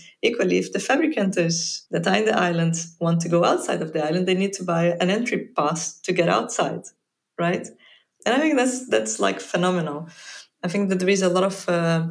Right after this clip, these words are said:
just like in the fashion industry as well, entertainment possibilities, uh, events. We, we do a few events right now. They're all free, uh, to participate. We think that more and more it should be offered for, uh, token holders.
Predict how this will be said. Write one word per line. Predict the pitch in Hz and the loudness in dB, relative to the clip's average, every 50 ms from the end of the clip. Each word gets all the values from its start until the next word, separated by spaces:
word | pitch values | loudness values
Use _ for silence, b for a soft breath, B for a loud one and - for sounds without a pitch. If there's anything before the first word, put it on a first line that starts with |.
| - - | -6 -10
just | - - 220 240 240 | -4 -2 -2 0 0
like | 240 220 214 - | 0 -2 -2 0
in | 202 | 0
the | 185 | -2
fashion | 180 185 185 175 - - 170 | 0 0 -2 -2 -2 -2 0
industry | 165 165 165 165 - - 165 | 0 0 0 0 0 0 0
as | 160 156 | 0 2
well, | 165 175 165 165 | 2 2 2 2
entertainment | 165 170 165 165 - - - 185 180 180 175 175 170 170 | 2 2 0 0 -2 -2 -2 0 0 0 0 0 -2 -2
possibilities, | - 175 170 - - 165 160 156 156 156 - - 151 151 151 156 151 - - - 175 | -4 -4 -4 -4 -2 -2 0 2 2 0 0 -2 -2 -2 -2 -4 -6 -6 -6 -6 -4
uh, | 165 | -4
events. | 151 156 156 156 170 170 170 165 165 170 170 170 - - - - - - - | -2 -2 0 2 2 2 2 2 2 2 0 0 -4 -6 -8 -8 -8 -6 -6
We, | 147 147 - - 123 139 | -4 -4 -4 -4 -6 -6
we | 151 156 | -6 -6
do | 156 156 165 | -2 0 0
a | 160 156 | 0 0
few | - - 160 151 | 0 -2 -4 -4
events | 147 143 - 151 151 151 - - | -2 -2 -2 -4 -4 -6 -6 -6
right | - 151 151 - | -6 -6 -4 -4
now. | 160 151 147 147 151 156 160 B B B B B B B B B _ - | -4 -2 -2 -2 -4 -6 -10 B B B B B B B B B _ -2
They're | 180 175 170 | 0 2 2
all | 170 170 170 | 4 2 0
free, | 170 - - - 160 160 156 156 156 156 | -2 -4 -2 -2 0 2 2 2 2 2
uh, | 147 147 143 143 147 147 - _ _ - - - | 2 0 -2 -2 -4 -6 -10 _ _ -20 -12 -10
to | - 170 | -8 -4
participate. | 165 156 160 - - 165 - - - 151 147 147 - - | -4 -4 -4 -4 -6 -6 -8 -4 -2 0 0 0 -2 -4
We | 165 | -8
think | - - 165 160 160 - | -4 -2 -2 -2 -2 -2
that | - 165 160 - 170 | -4 -6 -4 0 -2
more | 160 156 | -2 0
and | 151 151 | -2 -2
more | 151 151 147 147 151 156 B B B B B B B B - | -2 -2 -2 -2 -4 -6 B B B B B B B B -8
it | - 170 | -6 -6
should | - - 190 170 | -2 0 0 2
be | 165 175 | 4 4
offered | 160 160 156 160 - 156 160 - | 4 2 0 -2 -4 -4 -4 -6
for, | - - - 170 160 165 165 165 170 170 - | -10 -2 0 0 2 2 0 0 -2 -4 -6
uh, | 156 156 156 151 147 147 143 147 160 - - _ _ _ _ | -8 -8 -8 -8 -8 -10 -10 -10 -12 -14 -18 _ _ _ _
token | - 190 185 - 208 196 | -2 -2 -2 0 0 0
holders. | 196 202 202 208 214 226 269 - - - - | 0 2 2 2 0 0 0 -2 -4 -6 -10